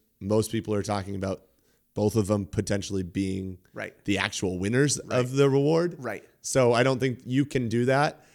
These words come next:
Speaker 1: But I think for one that you know is
Speaker 2: On the cusp.
Speaker 1: on the cusp,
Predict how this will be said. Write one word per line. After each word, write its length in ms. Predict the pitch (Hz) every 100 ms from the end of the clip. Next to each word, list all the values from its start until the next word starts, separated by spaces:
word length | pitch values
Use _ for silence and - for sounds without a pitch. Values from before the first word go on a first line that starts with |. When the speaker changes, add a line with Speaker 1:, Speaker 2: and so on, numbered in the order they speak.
| _ -
Speaker 1:
But 120 | 127
I 100 | 127
think 340 | 123 135 131 117
for 180 | 127
one 360 | 117 110 127 131
that 280 | 117 110 -
you 180 | 113 110
know 580 | 117 113 120 117 117 113 - _ _ _ _ _ -
is 760 | 107 104 101 101 98 95 92 92
Speaker 2:
On 100 | 117
the 80 | 113
cusp. 480 | - 98 - - -
Speaker 1:
on 140 | 110
the 60 | 101
cusp, 440 | - 139 190 -